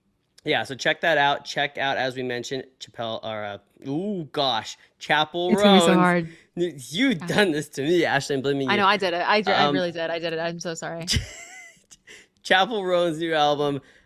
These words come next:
Speaker 1: uh, The Rise and Fall of Midwest, uh, Princess, yes. And, um, <sighs> yeah, thank you, uh, for, uh, coming, uh, on the show. Well, I mean, not coming on the show,
Speaker 2: Always.
Speaker 1: you're the co-host, but coming on, uh,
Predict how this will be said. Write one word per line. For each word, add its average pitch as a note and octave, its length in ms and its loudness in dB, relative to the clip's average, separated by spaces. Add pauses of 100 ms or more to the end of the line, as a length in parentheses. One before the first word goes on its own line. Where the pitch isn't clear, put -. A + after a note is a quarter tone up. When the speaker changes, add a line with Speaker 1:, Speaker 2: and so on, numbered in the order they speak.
Speaker 1:
uh, A#2+ 640 4
The B2 80 -2
Rise A#2+ 160 0
and A#2 100 -6
Fall A2+ 180 -4
of A2 60 -8
Midwest, A2 680 -6 (160)
uh, D2 260 -10
Princess, - 500 -16
yes. - 260 -20
And, A2 640 -8
um, A2 580 -8 (720)
<sighs> - 800 -14
yeah, F#3 220 -4
thank A3 300 -4
you, A3+ 220 -4
uh, D3 380 0
for, D3 320 -4
uh, C#3 380 0
coming, D#3+ 420 -2 (100)
uh, B1 80 -14 (160)
on C#3+ 220 -4
the C#3 60 -6
show. C#3+ 420 -4
Well, C3+ 140 -4
I C3 60 0
mean, C#3 100 0
not C#3 120 0
coming C#3+ 180 -2
on C3+ 60 0
the C3+ 60 -2
show, - 60 -2
Speaker 2:
Always. B2+ 100 -2
Speaker 1:
you're A#2+ 60 -4
the A#2+ 60 -8
co-host, C3+ 460 0
but B2 120 -8
coming D3 260 0
on, C3 380 2
uh, A2 640 -2